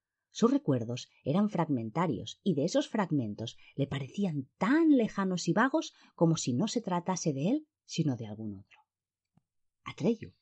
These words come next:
le preguntó por otros recuerdos y Bastian habló de los tiempos en que su madre vivía aún, de su padre, de su casa, de su colegio y de su ciudad. Todo lo que recordaba todavía.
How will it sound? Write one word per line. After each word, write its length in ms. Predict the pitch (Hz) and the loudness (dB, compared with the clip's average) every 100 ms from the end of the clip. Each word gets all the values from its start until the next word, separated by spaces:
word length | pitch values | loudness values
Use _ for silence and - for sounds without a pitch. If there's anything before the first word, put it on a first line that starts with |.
| _ _ - | _ _ -4
le 120 | 139 | -2
preguntó 540 | 147 131 143 123 247 | 0 0 -2 -2 -2
por 140 | 247 214 | 0 -4
otros 260 | 214 185 | -4 -4
recuerdos 600 | 170 165 247 262 294 - _ | -4 0 0 0 -4 -6 _
y 120 | 143 | -2
Bastian 460 | 180 190 - 190 | -2 -6 -6 -4
habló 360 | 175 160 247 277 _ _ _ - | -2 0 -2 -2 _ _ _ -2
de 140 | 143 | -2
los 220 | 143 143 | 0 -4
tiempos 480 | - 202 233 208 180 | 0 2 2 -4 -4
en 160 | 147 139 | -6 -6
que 80 | |
su 160 | 139 110 | -6 -4
madre 320 | 117 170 160 | -2 0 0
vivía 380 | 143 131 113 101 | -2 -4 -6 -4
aún, 340 | 120 196 185 180 _ _ _ | 0 0 -2 -8 _ _ _
de 140 | 139 | -10
su 160 | 127 - | -8 -8
padre, 520 | - 160 170 160 156 | -4 -4 -2 -2 -2
de 120 | 139 | -4
su 180 | 131 135 | -6 -6
casa, 460 | - 190 208 - 160 | 0 0 2 -2 -4
de 100 | 151 | -4
su 180 | - 156 | -6 0
colegio 460 | 143 202 262 - | 4 4 4 2
y 40 | 240 | 0
de 100 | 196 | 0
su 140 | 170 | -2
ciudad. 400 | 160 131 127 117 - _ _ _ _ _ _ | -2 -2 -2 -6 -12 _ _ _ _ _ _
Todo 240 | - 175 247 | -2 2 4
lo 120 | 202 | 4
que 120 | 151 | 0
recordaba 580 | 131 - 127 127 226 165 | -4 -6 -4 -2 -2 -2
todavía. 560 | 123 117 113 110 101 | -4 -6 -6 -6 -8